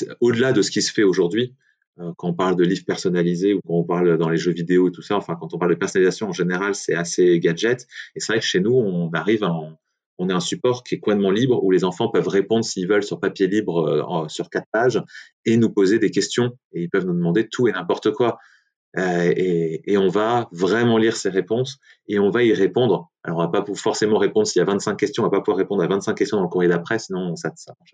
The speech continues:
plus. Mais on va, on va vraiment répondre aux questions des enfants et se demander, « Eh, mais toi, qu'est-ce que t'aimes faire dans la vie ? » Et ben, les personnages vont dire, « Ah ben, moi, j'aime bien faire du kayak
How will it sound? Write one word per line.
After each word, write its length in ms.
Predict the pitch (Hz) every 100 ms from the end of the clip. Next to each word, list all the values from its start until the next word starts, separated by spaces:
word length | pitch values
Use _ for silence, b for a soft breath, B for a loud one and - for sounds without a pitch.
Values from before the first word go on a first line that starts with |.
| -
plus. 160 | 120 131 B B B B -
Mais 120 | 101
on 200 | 98 92
va, 260 | 95 92 87
on 80 |
va 100 | 90
vraiment 440 | 85 95 113 120 117
répondre 420 | 92 92 110 85
aux 60 | 92
questions 240 | 98 98
des 180 | 87 85
enfants 300 | 85 127 127
et 60 |
se 120 | 107 95
demander, « 300 | 101 113 143
Eh, 80 | 143
mais 80 | 131
toi, 120 | 135
qu'est-ce 140 | 131 117
que 60 |
t'aimes 180 | 117 110
faire 140 | 113
dans 80 | 101
la 100 | 90
vie ? » 180 | 90 143
Et 40 | 123
ben, 160 | 87
les 80 | 87
personnages 320 | 87 87 123
vont 80 | 101
dire, « 140 | 113 143
Ah 60 |
ben, 80 | 110
moi, 100 | 110
j'aime 160 | 101 90
bien 140 | 90
faire 140 | 92
du 100 | 82
kayak 420 | - - 113 127